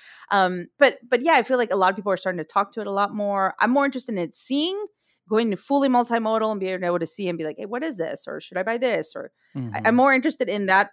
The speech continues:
Speaker 1: the vision part of it, um, than the vocal, like, the voice part, even though voice is incredibly important. How do you feel about that? Are you chatting, like, are you
Speaker 2: I
Speaker 1: chatting
Speaker 2: am.
Speaker 1: <laughs> vo-,
Speaker 2: Yeah,
Speaker 1: with your
Speaker 2: I
Speaker 1: voice
Speaker 2: actually,
Speaker 1: to Chat G P T?
Speaker 2: uh, yeah, I, I read that article and I was like,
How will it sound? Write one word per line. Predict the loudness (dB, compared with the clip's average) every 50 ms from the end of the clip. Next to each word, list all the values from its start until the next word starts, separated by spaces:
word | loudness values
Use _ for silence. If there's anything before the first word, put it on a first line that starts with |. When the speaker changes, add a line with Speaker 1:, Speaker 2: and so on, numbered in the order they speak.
| _ _ -14
Speaker 1:
the | -10 -10 -6
vision | -4 -4 -2 -2 -2 -2
part | -2 -2 -2 -2 -2
of | 0 0
it, | 2 2 2 0 -2 _ -4
um, | -2 -2 -2 -2 -4 -6 -8 -8 -8
than | -8 -6 -6 -4
the | -4 -6 -6
vocal, | -4 -2 -2 -2 -2 -4 -8 -6 -6
like, | -6 -6 -6 -8
the | -6
voice | -4 -4 -4 -4 -4
part, | 0 2 2 2 2 0
even | -4 -4 -2
though | -2 -2 -2
voice | -2 -4 -4 -4 -6
is | -10 -12 -12
incredibly | -10 -8 -8 -8 -8 -8 -8 -8 -6
important. | -8 -6 -4 -2 -2 -2 -2 -4 -4 -8 _ _ _ _ _ _ _ _
How | 0 2 4
do | 4 4
you | 4 2
feel | 0 -2 -2 2
about | 2 2 2 2
that? | 2 2 2
Are | 2
you | 2 0 -2 -4
chatting, | -2 0 0 0 0 -2 -6 -10 -14 _ -2
like, | 0 0 2 2
are | 0 0
you | 2 2
Speaker 2:
I | 4 4
Speaker 1:
chatting | 6 6 6
Speaker 2:
am. | 4 4 2 2 0 0
Speaker 1:
<laughs> | 2 2
vo-, | 4 4 2 2 0 -2 -6 -4 0
Speaker 2:
Yeah, | 2 4 4
Speaker 1:
with | 6 6
your | 6 8
Speaker 2:
I | 8 8
Speaker 1:
voice | 6 6
Speaker 2:
actually, | 4 2 2 2 2 4 2
Speaker 1:
to | 2
Chat | 0 -4
G | -10 -12
P | -12 -14 -14
T? | -14 -6 -2
Speaker 2:
uh, | -2 -2 0 2
yeah, | 2 4 4 6 4 4
I, | 4 2 2 2 2 2
I | 2 2 4 4 4 2 2 0 -2 -2
read | -2 0 0 2 2
that | 2 2 2
article | 2 2 0 0 -2 -2 -2
and | 0
I | -2
was | -2 -4
like, | -4 -6